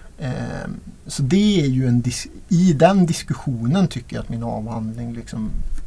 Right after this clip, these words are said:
placeras ganska bra, där jag visar liksom att, ja, men när Försäkringskassan ägnar sig mer åt kontroll av läkarintyg, kontroll utav arbetsgivarintyg,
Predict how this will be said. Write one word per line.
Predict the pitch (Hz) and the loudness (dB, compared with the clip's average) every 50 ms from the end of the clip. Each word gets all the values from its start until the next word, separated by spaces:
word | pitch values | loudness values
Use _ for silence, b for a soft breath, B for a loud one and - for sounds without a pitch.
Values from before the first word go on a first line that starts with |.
| - - - - - - - - - | -8 -8 -8 -8 -10 -8 -10 -10 -6
placeras | - - - - - - - 135 120 113 117 117 120 190 - - - - | -6 -6 -6 -6 -4 -4 -2 -2 -2 -2 -4 -2 -2 -2 -2 -2 -4 -6
ganska | - 165 139 117 - - - 120 | -6 -4 -4 -4 -6 -6 -8 -8
bra, | 113 113 - 101 - - - 110 107 | -6 -4 -2 -2 0 0 0 0 -2
där | 110 - - | -2 -4 -6
jag | 127 - 110 117 123 | -6 -8 -8 -6 -6
visar | 127 - 120 - - 175 175 | -6 -6 -6 -6 -6 -4 -4
liksom | 165 131 123 - - 127 123 | -4 -4 -6 -6 -6 -4 -4
att, | 123 123 - - | -4 -6 -8 -8
ja, | - 143 143 | -6 -4 -2
men | 147 143 135 135 | -2 0 0 0
när | 135 147 160 170 170 | 0 0 0 -2 -2
Försäkringskassan | - - 151 - 165 143 131 127 - - 127 123 123 - - 127 110 - - - - 127 123 123 120 117 127 123 B B B B B B B B B B - | -4 -6 -6 -4 -2 -2 -2 -4 -4 -4 -4 -4 -4 -6 -8 -8 -8 -8 -8 -6 -4 -4 -2 -2 -2 -2 -2 -4 B B B B B B B B B B -6
ägnar | - 139 135 127 120 120 120 | -4 -4 -2 -2 -2 -2 -4
sig | - - 160 | -4 -2 -2
mer | 156 156 151 139 127 123 120 120 | 0 0 0 -2 -2 -4 -4 -4
åt | 120 120 117 117 - - | -6 -6 -8 -8 -12 -8
kontroll | - 123 113 - - - 165 180 190 190 185 180 | -6 -6 -6 -6 -4 -2 0 0 2 2 0 -2
av | 165 160 | -2 -2
läkarintyg, | 165 170 165 143 - - - 156 135 135 139 131 127 - - 143 143 151 151 135 131 | -2 -2 -2 -2 -2 -4 -8 -8 -6 -4 -4 -6 -6 -4 -4 -4 -2 -2 -4 -6 -6
kontroll | - 139 123 123 - - - 151 170 196 196 185 180 | -6 -8 -8 -8 -6 -6 -2 -2 0 0 0 0 0
utav | 170 - - 165 156 156 156 151 143 139 135 | -2 -4 -4 -4 -2 -2 -2 -4 -4 -6 -6
arbetsgivarintyg, | 131 143 139 127 123 131 123 - 131 123 123 123 120 120 120 120 123 - - 127 127 123 123 120 - 131 | -4 -4 -2 -2 -4 -6 -6 -6 -4 -4 -4 -4 -4 -4 -4 -6 -6 -4 -4 -2 -2 -2 -2 -6 -8 -10